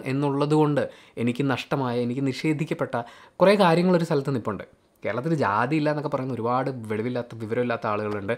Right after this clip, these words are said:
മാട്രിമോണി സൈറ്റ് പോലും നേരെ ചൊവ്വേ നോക്കാത്തതിൻ്റെ ഒരു, ഒരു കുഴപ്പമാണത്. ഒരു പെർട്ടിക്കുലർ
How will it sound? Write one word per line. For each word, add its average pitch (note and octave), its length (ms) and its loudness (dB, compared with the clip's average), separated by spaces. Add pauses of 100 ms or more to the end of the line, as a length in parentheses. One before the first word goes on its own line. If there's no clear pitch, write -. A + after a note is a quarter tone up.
(140)
മാട്രിമോണി F3+ 560 4
സൈറ്റ് D3+ 220 2
പോലും D3 280 2 (340)
നേരെ A#2+ 180 0
ചൊവ്വേ C3+ 220 0
നോക്കാത്തതിൻ്റെ B2 600 -2 (320)
ഒരു, B2 140 -2 (140)
ഒരു C3 120 -6
കുഴപ്പമാണത്. A#2+ 520 0 (100)
ഒരു C3+ 100 2
പെർട്ടിക്കുലർ D#3 420 4